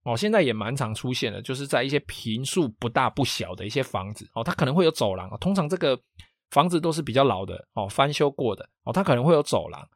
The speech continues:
那很多人其实就在这个时候会把走廊旁边的墙壁打掉，然后用柜子做隔间，这做起来，这样子你的走廊同时也具备了一，一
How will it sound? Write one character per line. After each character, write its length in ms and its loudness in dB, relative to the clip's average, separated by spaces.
那 120 2
很 340 2
多 220 6
人 140 2
其 140 -6
实 100 -4
就 160 -6
在 120 0
这 120 -2
个 120 -4
时 140 -8
候 160 -4
会 240 4
把 280 -6
走 380 0
廊 280 -6
旁 180 -4
边 120 -4
的 80 -2
墙 180 -6
壁 100 -2
打 320 -8
掉， 220 -2
然 180 0
后 200 4
用 260 0
柜 220 6
子 240 -8
做 160 6
隔 180 -4
间， 240 -8
这 180 0
做 200 -2
起 140 -8
来， 180 -12
这 80 2
样 120 6
子 80 0
你 120 -4
的 140 -2
走 220 0
廊 120 -4
同 220 -6
时 160 -6
也 120 -6
具 180 -4
备 180 -2
了 100 -4
一， 160 -10
一 100 -8